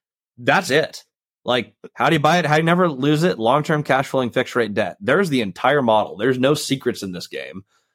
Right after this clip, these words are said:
It's basic math. It's staying consistent, staying repetitive. But there's a reason so many people make so much money in real estate is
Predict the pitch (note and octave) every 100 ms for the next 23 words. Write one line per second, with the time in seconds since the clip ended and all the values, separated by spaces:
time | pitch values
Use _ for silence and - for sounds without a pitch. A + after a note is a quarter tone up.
0 | _ - A#2+ G#2 A#2 C3+ F3+ F3 A2+ G2+
1 | G#2+ D3 - _ _ _ _ - B2+ -
2 | - _ _ _ _ _ _ - - C3+
3 | C#3 C#3 A#2+ D3+ D3+ C3+ - C3 B2+ -
4 | B2+ A2+ F#2 F2 F2 _ _ _ _ _
5 | A#2 G#2+ G#2 D3+ D3 A2+ C#3 A#2 G#2 A#2+
6 | A#2 G2+ B2+ A#2+ G2+ G2 G#2 G#2+ G#2 -
7 | G#2 G2 D#2+ F#2+ F#2+ F#2 C#2+ A1+ - -
8 | F2+ F#2 - -